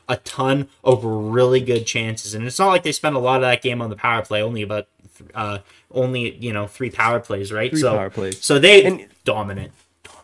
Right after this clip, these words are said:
Speaker 2: And, you know, one thing that you missed out in terms of, like, everyone was playing well, Woody. Woody also managed the team really well.
Speaker 1: Mm-hmm.
Speaker 2: Um, you said a little bit earlier, but towards the end of the game, you know,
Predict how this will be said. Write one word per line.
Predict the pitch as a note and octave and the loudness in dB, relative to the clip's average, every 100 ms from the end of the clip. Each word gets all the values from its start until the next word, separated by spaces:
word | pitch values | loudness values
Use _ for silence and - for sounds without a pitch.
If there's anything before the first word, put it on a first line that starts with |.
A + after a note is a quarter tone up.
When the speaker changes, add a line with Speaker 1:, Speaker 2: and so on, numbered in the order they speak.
| - | -2
Speaker 2:
And, | F3 E3+ | -2 -2
you | D#3 E3 | 0 4
know, | D3+ | 4
one | B2+ D#3+ F#3+ | 6 4 2
thing | F#3 D#3+ | 2 0
that | C3+ | 2
you | A#2+ | 0
missed | A#2 A#2 - | 0 0 0
out | A2 G2 | -4 -2
in | G2+ | -4
terms | A#2 G#2 | -6 -6
of, | F#2+ | -6
like, | G2 F#2 - | -2 -2 0
everyone | A2+ A2 A2+ A2 | 0 2 4 2
was | G2+ | 0
playing | - - G2+ G2 | -4 -2 -2 -2
well, | G2 F#2+ F#2+ - _ - E2 | -4 -4 -6 -8 _ -18 -6
Woody. | G#2 G#2 D#2+ - | -4 -4 -6 -8
Woody | G#2+ A#2 A#2 A2 - - - | 0 2 2 0 -4 -14 0
also | A2+ A#2 - A2 | 2 2 0 -2
managed | G#2 G#2 G2+ - | 0 -4 -4 -8
the | |
team | G2+ G#2+ G2+ | -8 -4 -4
really | F#2+ G2 G2 | -2 0 0
well. | F#2 F#2+ F2+ | 0 0 0
Speaker 1:
Mm-hmm. | - A#2 A2 G2 | -2 -6 -6 -6
Speaker 2:
Um, | F#2 F#2 F#2 | -4 -2 -2
you | F#2 | -2
said | G#2 G#2+ | 0 0
a | G2+ | 0
little | G2 | -2
bit | F#2+ F#2+ | -2 -4
earlier, | F#2 F#2+ F#2 F#2 F2+ | -4 -4 -4 -4 -6
but | F2+ F2 - _ _ _ | -6 -8 -10 _ _ _
towards | - C3 A2+ B2+ B2+ A#2+ | -2 -2 2 2 2 0
the | B2 | 0
end | A#2+ C3 | 2 0
of | A2 | -2
the | G2 | -2
game, | G#2 G#2+ G#2+ G2+ - | 0 0 0 -4 -8
you | G2+ | -8
know, | F#2+ F2 | -6 -8